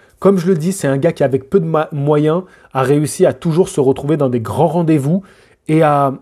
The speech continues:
à donner son meilleur, même si parfois il est passé à côté, même si parfois il a,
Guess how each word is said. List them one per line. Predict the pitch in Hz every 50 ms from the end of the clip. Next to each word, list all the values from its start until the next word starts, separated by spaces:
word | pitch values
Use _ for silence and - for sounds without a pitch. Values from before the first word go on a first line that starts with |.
| _ -
à | 131 139
donner | 127 165 190 254 240
son | - 214 202
meilleur, | 196 180 165 156 147 165 160 -
même | 143 151 151
si | - - 165
parfois | - 160 - - - 156 160 165 170
il | 151 135
est | 135
passé | - 127 113 - 151
à | 139
côté, | 127 - 170 - 185 180
même | 160 139 117
si | - 135
parfois | 131 139 - - - 160 147
il | 135 135
a, | 120